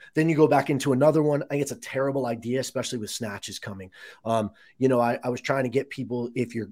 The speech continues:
if you're gonna do handstand push-ups, try to use a mat for strict handstand push-ups, um,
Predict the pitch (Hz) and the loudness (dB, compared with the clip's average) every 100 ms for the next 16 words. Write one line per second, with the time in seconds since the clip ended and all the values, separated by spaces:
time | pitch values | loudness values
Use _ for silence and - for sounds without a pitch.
0 | - 110 117 143 156 131 160 147 147 151 | -10 -8 0 2 2 0 0 0 -2 -2
1 | 135 151 151 143 - 127 131 123 135 120 | -4 -4 -4 -6 -2 -2 0 0 0 0
2 | 104 110 139 - - - _ - 117 - | -2 -4 -4 -4 -10 -14 _ -6 -4 -2
3 | 139 147 139 - 139 139 151 175 165 - | -2 0 -4 -2 -4 -2 -2 0 -2 -6
4 | - - - - 113 110 107 | -18 -20 -18 -4 0 0 -4